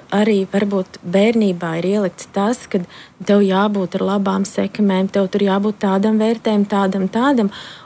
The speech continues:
un vecāki bieži vien tieši ar to, tā kā, savu labumu, tā kā, grib, lai es būtu tā labākā,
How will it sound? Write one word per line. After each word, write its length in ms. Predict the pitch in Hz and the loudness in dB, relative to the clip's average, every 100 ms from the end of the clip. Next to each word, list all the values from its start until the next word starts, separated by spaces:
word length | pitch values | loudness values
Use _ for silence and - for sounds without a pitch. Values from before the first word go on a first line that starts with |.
| - | 0
un 200 | 214 208 - - - | 2 2 -2 -12 -2
vecāki 640 | 208 269 311 233 180 185 180 | 2 2 2 -2 -2 -4 0
bieži 340 | 233 240 202 | 2 2 2
vien 220 | 208 254 | 0 0
tieši 400 | 220 214 226 - - | 0 -2 -2 -6 -4
ar 160 | 196 190 - | -4 -4 -2
to, 240 | 202 190 - - | -2 -2 -4 -6
tā 100 | 220 | -4
kā, 220 | - 180 | -2 -2
savu 360 | 175 214 214 190 | 0 0 0 0
labumu, 640 | 202 190 233 285 208 196 196 | -2 0 2 2 2 2 0
tā 140 | 208 | -2
kā, 160 | 202 185 180 | -2 -2 2
grib, 260 | 208 240 | 2 2
lai 140 | 190 175 | 2 0
es 60 | 196 | 0
būtu 360 | 185 208 220 196 | 0 0 -2 -4
tā 160 | 175 180 | -2 0
labākā, 720 | 233 254 202 190 - 196 | 0 2 2 0 -2 -2